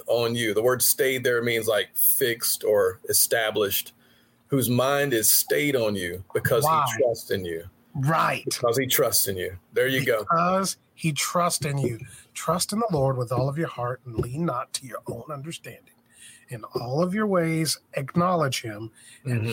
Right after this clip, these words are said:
Speaker 2: he will direct your paths." And it doesn't matter what's going on in the world.
Speaker 1: That's right.
Speaker 2: The last one I wanna throw out there is one you brought up before, Philip,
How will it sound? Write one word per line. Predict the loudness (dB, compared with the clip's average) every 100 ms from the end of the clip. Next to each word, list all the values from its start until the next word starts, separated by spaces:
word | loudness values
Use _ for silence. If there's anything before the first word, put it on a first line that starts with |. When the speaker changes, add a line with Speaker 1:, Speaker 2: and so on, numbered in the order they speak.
| -4
Speaker 2:
he | 0 4 6 4
will | 2 2 4 2
direct | 2 2 2 0 -2 -2
your | 0
paths." | 0 -4 -4 -4 -4 -10 -16 -20 -4
And | 2
it | 4 4
doesn't | 4 4 4
matter | 4 4
what's | 4 4 2
going | 4 4 4
on | 2
in | 2
the | -2
world. | -6 -8 -10 -18 _ _ 0
Speaker 1:
That's | 0 2
right. | 0 -2 -6 _ _ _ -20 -20 -20 -20 _ -20 _ _
Speaker 2:
The | 0
last | 4 4 4 2
one | 2
I |
wanna | 2 0
throw | 2 2
out | 2
there | 2 0
is | 2
one | 0 0
you |
brought | 0 2 2
up | 0 -2
before, | -8 -6 -6 -6
Philip, | -4 -4 -4